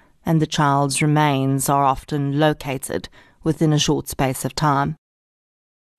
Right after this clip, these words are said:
There have been quite a few cases in the United States where children have been held for years, even decades, by their captors,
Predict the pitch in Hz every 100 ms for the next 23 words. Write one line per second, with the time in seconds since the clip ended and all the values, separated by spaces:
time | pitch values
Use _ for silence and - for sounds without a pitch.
0 | _ _ _ _ 196 208 196 247 240 -
1 | 285 - 349 196 180 - 160 151 160 156
2 | 156 147 151 143 143 - - 165 110 -
3 | - - - _ _ _ - 170 165 165
4 | 208 190 208 226 185 170 160 151 156 143
5 | 143 - - 139 156 160 52 - - -
6 | - - _ - 196 208 202 151 165 165
7 | - 143 - - - - 147 143 135 160
8 | 143 - - - -